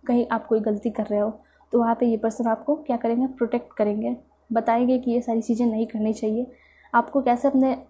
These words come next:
life में आगे बढ़ना है, वो सारी चीज़ें बताएंगे। देखिए, actually क्या होता है कि इंसान जो है कभी-कभी बहुत तेज़ होता है, तरार होता है, ठीक है, लेकिन फिर भी जो है अपने decision अच्छे से नहीं ले पाता है। ये चीज़ इनमें भी थोड़ी-थोड़ी कभी दिखाई दे रही है कि ये person भी जो है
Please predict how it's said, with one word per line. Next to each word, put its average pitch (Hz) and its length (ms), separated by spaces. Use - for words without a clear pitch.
life 220 240
में 254 100
आगे 214 280
बढ़ना 202 300
है, 233 140
वो 233 100
सारी 233 260
चीज़ें 220 300
बताएंगे। 202 400
देखिए, 294 180
actually 277 320
क्या 277 120
होता 254 220
है 262 120
कि 226 240
इंसान 254 380
जो 262 80
है 262 100
कभी-कभी 247 340
बहुत 226 460
तेज़ 226 220
होता 214 180
है, 214 60
तरार 208 320
होता 208 220
है, 202 100
ठीक 214 180
है, 233 60
लेकिन 233 200
फिर 240 200
भी 269 140
जो 277 120
है 262 120
अपने 277 260
decision 262 400
अच्छे 262 200
से 269 120
नहीं 226 200
ले 208 140
पाता 202 300
है। 202 160
ये 269 120
चीज़ 277 220
इनमें 254 360
भी 269 80
थोड़ी-थोड़ी 262 400
कभी 240 240
दिखाई 226 280
दे 208 120
रही 220 120
है 240 80
कि 254 120
ये 247 80
person 247 380
भी 247 120
जो 226 140
है 247 160